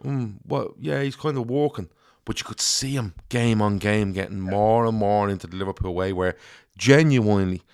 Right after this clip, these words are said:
Speaker 1: before he
Speaker 2: very
Speaker 1: gets
Speaker 2: fir-
Speaker 1: injured, he's there shining light in this season for me. He
Speaker 2: Yeah,
Speaker 1: was
Speaker 2: his
Speaker 1: because
Speaker 2: very
Speaker 1: he was
Speaker 2: fir-, his very first game,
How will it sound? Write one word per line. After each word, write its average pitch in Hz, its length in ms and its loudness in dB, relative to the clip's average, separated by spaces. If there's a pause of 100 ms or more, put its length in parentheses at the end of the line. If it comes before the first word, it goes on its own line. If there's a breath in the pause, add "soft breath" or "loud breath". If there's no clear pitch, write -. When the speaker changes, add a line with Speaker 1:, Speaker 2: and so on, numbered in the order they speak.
(120)
Speaker 1:
before 127 300 2
he 127 80 6
Speaker 2:
very 190 80 6
Speaker 1:
gets 107 100 -2
Speaker 2:
fir- 117 80 -2
Speaker 1:
injured, 101 300 -4 (260 soft breath)
he's 117 280 0
there 127 180 0
shining 120 520 0
light 113 220 2
in 98 80 -4
this 92 140 -6
season 98 300 -4
for 113 180 0
me. 117 280 0 (560)
He 123 60 -8
Speaker 2:
Yeah, 131 140 2
Speaker 1:
was 151 180 6
Speaker 2:
his 156 80 -2
Speaker 1:
because 190 220 6
Speaker 2:
very 202 100 -2
Speaker 1:
he 202 80 -6
was 175 80 0
Speaker 2:
fir-, - 80 -8
his 165 140 -2
very 202 240 4
first 185 340 -2
game, 135 400 -4